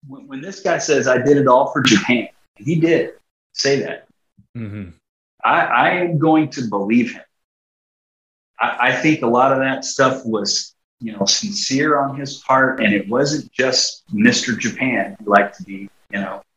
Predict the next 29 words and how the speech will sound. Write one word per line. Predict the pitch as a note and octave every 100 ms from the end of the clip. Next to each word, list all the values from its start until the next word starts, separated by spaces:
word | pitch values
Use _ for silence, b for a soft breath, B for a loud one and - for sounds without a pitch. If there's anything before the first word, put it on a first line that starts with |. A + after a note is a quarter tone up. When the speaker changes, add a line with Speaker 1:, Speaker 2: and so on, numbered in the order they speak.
| _ _ _ _
Speaker 1:
Ryoichi | A#2 A#2 A#2 A#2+ A#2+
Sasakawa, | A#2 B2 A#2 - - A#2+ A2+ G2+
the | G2
great, | F#2+ G#2+ G#2 - _ _ _
you | G#2+
know, | G2 F#2 -
striding | - - A#2 A2+ A2+ A2 A2
the | G2
twentieth | - B2+ A#2 -
century | B2 - A#2
like | G#2+ -
the | -
Colossus, | A#2+ A2+ A2 A2 A2 -
whatever. | A#2+ A2+ G2+ G#2+
Yes, | C3+ -
there | B2
was | A#2 C3
a |
lot | C#3 C#3+ A#2+
of |
it | G#2+ -
self-aggrandizement, | - C#3+ B2 A2+ G#2+ A#2 A2 A2+ B2+ B2 A2 G2 _ _ _ _ _ _ _ _ _ _ _ _ _ C3+
but | D3
I | C#3+ C#3+
also | D3 D3 C#3 B2
do | B2+ A#2+
think | B2 A2 -
he | G#2+
sincerely | - G#2 - A2+ A2+ G#2+